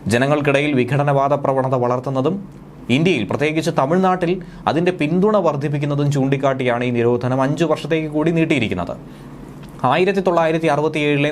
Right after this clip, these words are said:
നിയമവിരുദ്ധ പ്രവർത്തനങ്ങൾ തടയൽ നിയമത്തിലെ സെക്ഷൻ മൂന്നിലെ ഉപവകുപ്പുകൾ പ്രകാരം ഒന്ന്, മൂന്ന് എന്നിവ ഉപയോഗിച്ചാണ് കേന്ദ്ര ആഭ്യന്തര മന്ത്രാലയം നിരോധനം ഏർപ്പെടുത്തിയത്. രാജ്യത്തിൻ്റെ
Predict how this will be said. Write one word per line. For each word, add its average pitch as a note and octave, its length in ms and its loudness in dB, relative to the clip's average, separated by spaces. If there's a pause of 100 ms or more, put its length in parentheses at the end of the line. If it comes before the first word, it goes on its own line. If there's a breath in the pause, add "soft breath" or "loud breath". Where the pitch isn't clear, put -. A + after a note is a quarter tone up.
നിയമവിരുദ്ധ D3+ 540 0
പ്രവർത്തനങ്ങൾ C#3 600 0
തടയൽ C3 320 2
നിയമത്തിലെ B2 360 2 (140)
സെക്ഷൻ C#3+ 260 -2 (160)
മൂന്നിലെ E3 360 2 (200)
ഉപവകുപ്പുകൾ D3 640 0 (100)
പ്രകാരം A2+ 360 0 (500 loud breath)
ഒന്ന്, C3 220 2 (200)
മൂന്ന് D3+ 260 2 (140)
എന്നിവ C#3+ 260 2
ഉപയോഗിച്ചാണ് C#3 600 2 (400 loud breath)
കേന്ദ്ര D#3+ 240 2 (120)
ആഭ്യന്തര D3+ 380 -2
മന്ത്രാലയം B2+ 540 2
നിരോധനം C#3 460 2
ഏർപ്പെടുത്തിയത്. E2+ 500 -4 (580 loud breath)
രാജ്യത്തിൻ്റെ F3 380 2